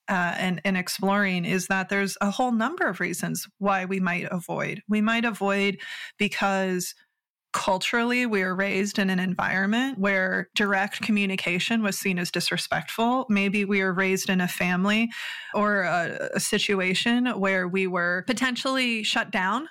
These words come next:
for speaking up for ourselves. Uh, maybe we don't have the skills. Maybe we don't feel safe. I have skills and I know how to navigate these conversations, but there's still moments where maybe I don't feel safe because of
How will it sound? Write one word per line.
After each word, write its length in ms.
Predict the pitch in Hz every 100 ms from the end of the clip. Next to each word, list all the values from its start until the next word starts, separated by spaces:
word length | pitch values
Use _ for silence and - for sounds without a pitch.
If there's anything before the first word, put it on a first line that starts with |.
| _
for 240 | - 262
speaking 540 | - 226 214 233 226 214
up 220 | 214 226
for 160 | - 226
ourselves. 760 | 233 233 - 202 214 285 - - - - -
Uh, 100 | 208
maybe 320 | 220 220 247
we 120 | 240
don't 220 | 214 214
have 240 | 202 214 190
the 100 | 190
skills. 720 | - - 180 185 262 277 - 214
Maybe 220 | 214 262
we 140 | 330
don't 200 | 330 247
feel 220 | - 233
safe. 520 | 208 202 277 247 - -
I 160 | 233 302
have 300 | 277 247 196
skills 540 | - 185 190 320 320
and 100 | 180
I 160 | 196 208
know 160 | 202
how 140 | 196 190
to 100 | 180
navigate 480 | 170 220 262 165 185
these 160 | 185
conversations, 800 | - 185 185 185 180 175 233 233
but 140 | 262 262
there's 180 | 381 -
still 220 | 226 226
moments 440 | 190 185 285 -
where 240 | 180 185 180 - - -
maybe 260 | 214 220 214
I 120 | 196
don't 260 | 185 175 -
feel 240 | 202 202
safe 360 | - - 220 -
because 320 | 202 185 180
of 160 | 180